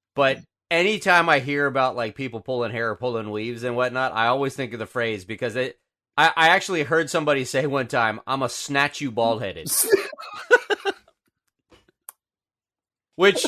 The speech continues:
Speaker 1: which essentially is just snatching their weave off their head and leaving them with no hair on their head.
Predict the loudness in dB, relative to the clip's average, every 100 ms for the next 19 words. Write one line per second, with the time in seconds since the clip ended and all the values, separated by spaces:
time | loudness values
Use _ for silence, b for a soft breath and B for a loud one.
0 | -2 4 4 6 8 8 6 2 4 4
1 | 4 2 0 4 6 6 6 6 6 4
2 | 0 2 6 6 6 2 6 6 6 2
3 | -8 _ _ _ _ -4 0 2 2 2
4 | 2 2 4 6 8 8 6 4 4 4
5 | 4 0